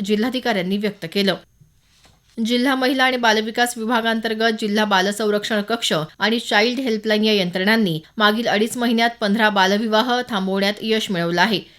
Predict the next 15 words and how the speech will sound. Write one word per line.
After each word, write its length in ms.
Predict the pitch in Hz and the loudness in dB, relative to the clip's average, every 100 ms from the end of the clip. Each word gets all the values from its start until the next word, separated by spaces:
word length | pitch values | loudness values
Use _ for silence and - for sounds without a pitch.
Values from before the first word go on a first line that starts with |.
| - | -6
ऑक्टोबर 460 | 220 - 247 254 | -4 -2 0 2
दोन 160 | 233 226 | 2 0
हजार 240 | 220 214 | 0 -2
पंचवीस 500 | 214 208 202 220 240 | 0 -4 -2 -4 -4
ते 60 | 233 | -2
बारा 300 | 208 180 185 | 2 4 4
डिसेंबर 460 | 190 196 208 214 214 | 0 -2 0 0 0
दोन 200 | 190 190 | 0 0
हजार 220 | 196 190 | 0 -2
पंचवीस 500 | 214 214 214 233 233 | -2 -4 -2 -4 -2
या 100 | 202 | -2
कालावधीत 600 | 202 175 175 190 220 247 - 196 | 0 0 0 0 0 -2 -4 -2
बालविवाहाशी 800 | 196 202 226 220 220 233 226 | 2 4 2 0 0 0 -2
संबंधित 520 | 247 196 202 240 196 165 - 214 | -4 0 2 2 0 -2 -6 -4
एकूण 280 | 220 233 | -4 -4